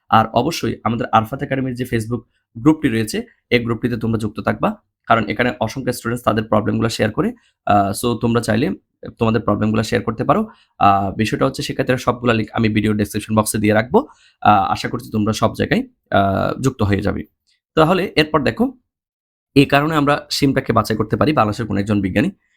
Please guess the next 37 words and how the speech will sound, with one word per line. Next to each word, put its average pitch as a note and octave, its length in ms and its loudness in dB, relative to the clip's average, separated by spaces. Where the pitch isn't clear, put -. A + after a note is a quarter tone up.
এরপর C#3+ 240 0
একক C#3 240 2
জিনের D3+ 200 2
অধিকারীর B2 400 0
মধ্যে G#2 200 -2
দেখো, D#3+ 300 -2
শিমের F3 480 0
বিভিন্ন C#3 360 2
বৈশিষ্ট্য A#2 440 0
একক A2 260 -2
জিন C#3 220 -2
মনোহাইব্রিড A#2+ 440 2
দ্বারা A#2+ 160 2
নিয়ন্ত্রিত G2 400 -2
হয়, E3 220 0
যাহা A#2 180 4
সহজেই A#2+ 440 0
নি-, A2 320 0
নির্ণয়যোগ্য। G#2+ 680 2
এরপর D3 220 2
তিন D3 220 2
নম্বর D3 140 0
হচ্ছে D3+ 160 -4
নির্ভেজাল A#2+ 400 2
পরাগায়ন। A2 480 0
শিম E3 240 0
গাছের E3 240 0
মধ্যে D#3+ 200 0
স্বপরাগায়ন C3 520 0
হয়, D3 220 0
তাই B2 260 2
এরা A2 200 4
পরপরাগায়নের G2+ 640 -2
কোনো G2 160 -10
সমস্যা A2+ 360 -6
হয় A#2+ 140 2
না। C#3 180 0